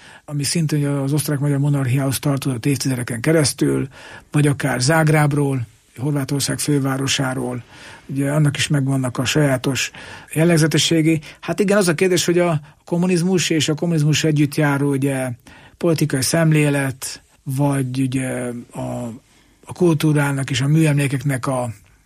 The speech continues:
szemlélete, ez mennyit rontott a közös öröksége. Mi az, ami megmaradt, mi az, amit fontosnak tartottak fenntartani, megőrizni, mi az, amit meg leromboltak. Hát Bécsben talán, talán gondosabban bántak ezekkel az épületek, akár a lakóházakról van szó, akár például középületekről van szó.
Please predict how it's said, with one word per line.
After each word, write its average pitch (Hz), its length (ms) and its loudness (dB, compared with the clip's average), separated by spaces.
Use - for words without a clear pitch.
szemlélete, 160 640 2
ez 151 380 2
mennyit 151 320 2
rontott 143 680 -2
a - 100 -20
közös 127 300 -2
öröksége. 127 480 -4
Mi 160 120 4
az, 139 120 2
ami 135 140 -2
megmaradt, 156 540 2
mi 156 120 0
az, 139 160 0
amit 135 380 -2
fontosnak 151 500 2
tartottak 139 440 -2
fenntartani, 147 680 2
megőrizni, 147 540 2
mi 156 120 2
az, 139 160 2
amit 131 260 -4
meg 113 160 -10
leromboltak. 143 920 2
Hát 151 160 0
Bécsben 160 520 2
talán, 156 480 2
talán 151 420 0
gondosabban 135 640 0
bántak 127 440 -4
ezekkel 139 400 -4
az 135 120 -2
épületek, 147 480 0
akár 147 300 0
a 131 40 -2
lakóházakról 143 760 0
van 127 180 -4
szó, 135 200 -4
akár 123 220 -4
például 117 240 -6
középületekről 117 760 -4
van 107 160 -6
szó. - 180 -4